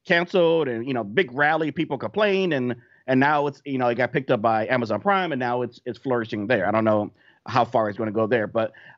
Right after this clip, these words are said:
you know, the, the, we, we got used to that, right? We got used to, to complaining and, you know, you know, send it somewhere else. And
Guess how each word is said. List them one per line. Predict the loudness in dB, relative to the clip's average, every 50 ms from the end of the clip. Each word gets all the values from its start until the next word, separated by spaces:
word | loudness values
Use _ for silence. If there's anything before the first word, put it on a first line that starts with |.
| _ _ -2
you | 2 4 4
know, | 6 4 2 2
the, | -2 -8 -8 -4
the, | -2 -2 -2 -4 -8 -14
we, | -6 -4 -4 0 4 4 4 4 2 0
we | 0 2 4
got | 4 2 2 0 0
used | -2 -2 -2 -2
to | -4 -6
that, | -6 -6 -8 -8 -6
right? | -2 0 2 2 2 2
We | 0 2
got | 2 2 2
used | 0 -4 -6 -4 -2
to, | -2 -2 -2 -4 _
to | 0 0 0 0
complaining | 0 -2 -2 -2 0 2 2 2 2 2 0 0 0 0
and, | 0 -2 -2 -6 -8 -12 -14 -6
you | -2 0 0
know, | 0 -2 -2
you | 0 2
know, | 2 2
send | 2 2 0 2 2
it | 0 0
somewhere | -2 -2 0 0 0
else. | 0 -2 -2 -4 -6
And | -6 -8 -8 -12